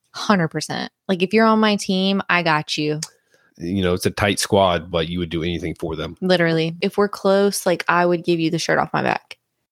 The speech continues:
Speaker 1: immediately.
Speaker 2: I know you would. And that's one of the things that I said is just, like, you, and then your, your drive, like we talked about, and your, your want to set your family up for success and how you take it on a leadership role in doing that.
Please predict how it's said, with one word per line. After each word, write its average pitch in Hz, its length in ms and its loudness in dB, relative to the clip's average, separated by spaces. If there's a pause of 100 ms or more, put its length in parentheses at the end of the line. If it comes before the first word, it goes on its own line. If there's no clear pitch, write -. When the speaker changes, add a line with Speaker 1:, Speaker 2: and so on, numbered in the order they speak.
(200)
Speaker 1:
immediately. 160 600 0 (120)
Speaker 2:
I 87 100 2
know 101 140 4
you 87 140 2
would. 80 160 -4
And 98 180 -2
that's 101 180 0
one 110 140 4
of 92 40 -2
the 87 120 0
things 87 300 0
that 85 100 2
I 82 100 2
said 90 440 0
is 78 180 -8
just, - 320 -10
like, - 240 -12 (480)
you, 104 640 2
and 117 360 2
then 107 240 2
your, 95 300 0
your 101 140 -2
drive, 90 420 2
like 90 80 -2
we 92 140 -4
talked 90 260 -2
about, 85 400 -2
and 82 340 -8
your, 80 520 -2
your 87 180 -2
want 85 420 0 (120)
to 80 360 0
set - 220 2
your 82 120 0
family 80 420 -2
up - 180 -4
for - 120 -16
success - 600 -2
and 85 160 0
how 82 80 2
you 82 160 0
take - 200 -2
it 80 100 0
on 80 160 0
a 80 60 0
leadership 82 500 -2
role 82 200 2
in 76 120 -2
doing 76 240 -2
that. 73 160 -2